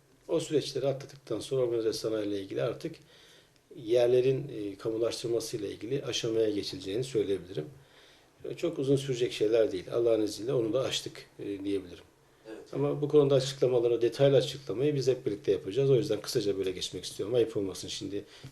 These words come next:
Speaker 1: bir, e, toplantı yapıyoruz.
Speaker 2: Tamam.
Speaker 1: E, toplantıya da etik olarak, e, orada konuşulanlara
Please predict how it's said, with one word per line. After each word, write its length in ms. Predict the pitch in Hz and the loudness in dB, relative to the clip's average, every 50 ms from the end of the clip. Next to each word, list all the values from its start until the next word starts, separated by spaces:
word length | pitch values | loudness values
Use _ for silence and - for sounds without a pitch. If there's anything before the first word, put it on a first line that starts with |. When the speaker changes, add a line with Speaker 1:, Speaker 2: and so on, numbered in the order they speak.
| _ - - | _ -6 -2
Speaker 1:
bir, 220 | 127 117 117 - | -2 -2 -2 -4
e, 340 | 113 117 110 110 107 104 - | -6 -8 -8 -8 -8 -8 -4
toplantı 500 | - 120 113 - 113 107 101 - - 104 | -4 -4 -2 0 0 -2 -2 -2 -4 -4
yapıyoruz. 500 | 98 - - - 107 - - - - - - - | -4 -4 -6 -8 -6 -6 -8 -10 -12 -16 -16 -14
Speaker 2:
Tamam. 160 | - - - - - - - - | -12 -12 -12 -14 -18 -20 -14 -10
Speaker 1:
E, 300 | 131 120 117 117 - - | -8 -6 -6 -6 -8 -6
toplantıya 640 | - - 117 - - 110 104 95 - - 101 98 101 | -4 -4 -2 0 2 0 0 0 0 2 2 2 4
da 140 | 139 139 - | 2 0 0
etik 380 | - 113 - - - - - | -2 -6 -6 -8 -12 -8 -4
olarak, 280 | 120 101 101 113 127 127 | -4 -2 0 0 -2 -2
e, 760 | 127 - - - - 110 113 110 110 110 110 - - - - 110 | -4 -8 -12 -10 -10 -8 -8 -8 -8 -10 -10 -10 -10 -8 -6 -4
orada 200 | 107 101 101 - | -4 -4 -4 -6
konuşulanlara 720 | - 104 101 98 - - 104 95 98 98 113 131 131 | -4 -6 -6 -6 -6 -6 -6 -4 -4 -2 -2 -2 -2